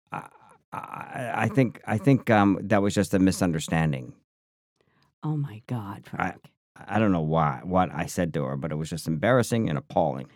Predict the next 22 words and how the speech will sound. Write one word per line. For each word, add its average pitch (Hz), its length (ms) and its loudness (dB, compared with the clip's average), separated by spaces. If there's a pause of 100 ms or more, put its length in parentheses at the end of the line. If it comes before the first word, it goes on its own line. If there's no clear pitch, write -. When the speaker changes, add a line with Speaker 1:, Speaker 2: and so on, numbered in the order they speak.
(140)
Speaker 2:
So, 196 320 2 (220)
see, 233 240 0
I 254 160 2
have 240 340 -2
this, 156 380 -2 (320)
like, 156 340 -4
a, 165 80 -6 (140)
a 156 80 -2
flaw. 151 600 -2
My, 165 280 2
if 147 220 -4
George 202 260 -4
Santos's 151 640 -4
flaw 135 520 -2
is 147 260 -4 (160)
he's 156 260 -4
a 160 40 -2
compulsive 147 600 -4
liar, 139 420 -4 (380)
I 185 80 4
am 247 180 2
compulsively 151 1040 -4